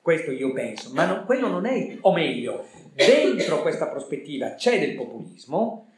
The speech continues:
e cioè questa, questa, che però, come vedete, poi confligge con l'esperienza reale, e cioè questa idea della democrazia diretta, che secondo me è pericolosissima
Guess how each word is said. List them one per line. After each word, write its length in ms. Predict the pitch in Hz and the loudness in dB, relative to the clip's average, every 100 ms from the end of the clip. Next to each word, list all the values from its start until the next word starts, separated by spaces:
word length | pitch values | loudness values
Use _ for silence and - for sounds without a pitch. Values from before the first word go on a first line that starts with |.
| _ | _
e 160 | - 139 | -10 -6
cioè 380 | 147 175 156 - | 0 2 0 -2
questa, 400 | 147 - 147 - | -6 -4 -4 -4
questa, 640 | - 160 160 - 160 - | -2 -2 -2 -4 -4 -2
che 160 | - 196 | 0 0
però, 320 | 196 220 220 | 2 2 2
come 220 | - 160 | 2 -2
vedete, 340 | 160 165 196 165 | -4 0 0 0
poi 220 | 170 165 | -2 -2
confligge 520 | 147 135 - 190 143 | -4 -6 -6 -6 -4
con 140 | 139 131 | -4 -6
l'esperienza 540 | 123 139 139 139 127 | -8 -8 -8 -8 -6
reale, 760 | 117 120 107 101 151 - - - | -4 -4 -4 -4 -4 -4 -12 -10
e 120 | 147 | 0
cioè 280 | 190 185 180 | 4 4 4
questa 260 | 165 170 | -4 -4
idea 200 | 165 175 | -2 0
della 200 | 156 147 | 0 0
democrazia 520 | 135 139 135 139 - | -4 -6 -6 -4 -4
diretta, 540 | 147 143 139 127 117 - | -2 0 -2 -2 -8 -8
che 160 | - 202 | -2 0
secondo 460 | 214 202 220 214 | 0 -2 -4 -4
me 240 | 220 233 165 | -2 0 -2
è 220 | - - | -2 -2
pericolosissima 1500 | 294 311 208 160 - 135 117 - - - 120 160 233 - - | 0 2 2 0 -2 -4 -4 -8 -16 -18 -8 -6 -6 -8 -16